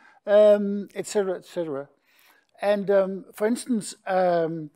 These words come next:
what I discovered with neighboring clans of, of, uh, the Evenk, uh, was that they carry out the bear ritual, all of them. Uh, the main essence is the same, but the, uh, uh, way they do it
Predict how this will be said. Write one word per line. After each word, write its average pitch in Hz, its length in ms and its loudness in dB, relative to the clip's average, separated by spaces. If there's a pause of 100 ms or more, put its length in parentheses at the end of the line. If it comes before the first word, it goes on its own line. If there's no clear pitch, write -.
(180)
what 185 140 6
I 180 180 6
discovered 190 560 0
with 208 140 2
neighboring 220 420 0
clans 185 420 -6
of, 165 220 -8
of, 151 280 -10
uh, 139 340 -12
the 151 260 -10
Evenk, 202 280 -4 (800)
uh, 190 380 2
was 190 380 0
that 190 280 -4 (280)
they 180 100 -4
carry 302 380 -4
out 240 340 0
the 214 80 -10
bear 180 240 2
ritual, 165 420 -4
all 139 220 -6
of 110 100 -16
them. 160 280 -16 (560)
Uh, 180 440 2 (200)
the 185 80 -4
main 233 400 0
essence 220 380 -6
is 202 140 -8
the 185 100 -8
same, 247 320 -6
but - 260 -6 (400)
the, 185 240 0 (480)
uh, 175 480 2 (260)
uh, 170 360 2
way 196 280 2
they 190 200 0
do 294 260 -4
it 156 220 -6